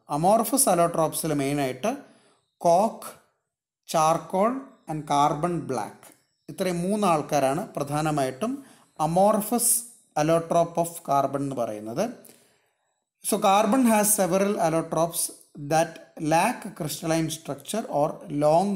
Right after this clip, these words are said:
range order in the arrangement of atoms. So എന്തുകൊണ്ടാണ് ഇത് അമോർഫസ് എന്ന് പറയുന്നത് വെച്ച് കഴിഞ്ഞാൽ ഇതിനൊരു ഡെഫിനിറ്റ് ജോമെട്രി ഇല്ല, ഇതിനൊരു definite order of arrangement ഇല്ല.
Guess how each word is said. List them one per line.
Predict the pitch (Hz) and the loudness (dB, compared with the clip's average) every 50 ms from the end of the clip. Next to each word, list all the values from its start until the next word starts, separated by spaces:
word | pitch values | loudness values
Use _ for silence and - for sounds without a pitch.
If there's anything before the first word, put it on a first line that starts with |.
| 180 160 | -2 -2
range | 156 156 156 160 160 160 143 165 - - | -2 -2 -2 -2 -2 -4 -6 -8 -10 -8
order | 139 135 135 139 139 147 170 190 185 - | -4 -2 -2 0 0 0 0 -2 -2 -6
in | - 147 139 135 131 | -8 -8 -8 -6 -4
the | 135 185 - - 160 | -4 -4 -4 -4 -4
arrangement | 139 139 143 135 131 135 135 131 143 165 | -4 -4 -6 -6 -8 -8 -8 -6 -6 -6
of | - | -6
atoms. | 147 - - - - - - - - - - _ _ _ - - _ _ _ _ _ _ _ _ _ _ _ - | -8 -10 -10 -12 -16 -18 -14 -12 -12 -12 -14 _ _ _ -20 -20 _ _ _ _ _ _ _ _ _ _ _ -8
So | - 180 196 | -6 -6 -2
എന്തുകൊണ്ടാണ് | 180 165 180 185 240 240 262 262 247 226 214 202 202 | -2 -2 0 0 0 2 2 2 2 4 4 4 4
ഇത് | 196 196 180 | 2 2 2
അമോർഫസ് | 170 165 165 170 165 165 - 180 - - | 4 4 4 2 2 0 -4 -4 -4 -4
എന്ന് | 185 180 | -4 -4
പറയുന്നത് | 165 160 147 139 135 139 143 143 | -4 -4 -4 -4 -4 -4 -4 -6
വെച്ച് | 139 131 139 131 | -6 -6 -8 -8
കഴിഞ്ഞാൽ | 127 127 135 151 - - 170 | -6 -6 -6 -8 -6 -6 -6
ഇതിനൊരു | 147 151 180 190 185 170 165 165 147 135 | -4 -4 -2 -2 -2 -2 -2 -2 -2 -2
ഡെഫിനിറ്റ് | 135 135 - 175 175 180 190 196 160 143 131 135 | -2 -2 -4 -4 -4 -2 -2 -4 -4 -6 -6 -4
ജോമെട്രി | 131 120 120 120 117 - 135 120 110 101 | -4 -4 -4 -8 -10 -8 -8 -8 -8 -8
ഇല്ല, | - - - - _ _ _ _ _ _ _ _ _ _ _ _ _ - | -10 -12 -14 -16 _ _ _ _ _ _ _ _ _ _ _ _ _ -8
ഇതിനൊരു | 156 151 156 160 170 220 247 - - - - _ _ _ _ _ - 147 139 | -4 -2 0 0 0 0 -2 -4 -8 -16 -20 _ _ _ _ _ -8 -4 -2
definite | 143 139 - 180 180 196 196 196 - - - 135 135 | -2 -2 -2 -2 -4 -4 -4 -6 -8 -4 -2 0 2
order | 143 160 165 175 175 175 165 | 2 2 2 2 2 0 0
of | 170 - - 143 | -2 -4 -4 -2
arrangement | 135 131 131 127 123 135 131 127 120 | -2 -4 -6 -6 -8 -8 -8 -8 -8
ഇല്ല. | 107 107 113 | -8 -10 -10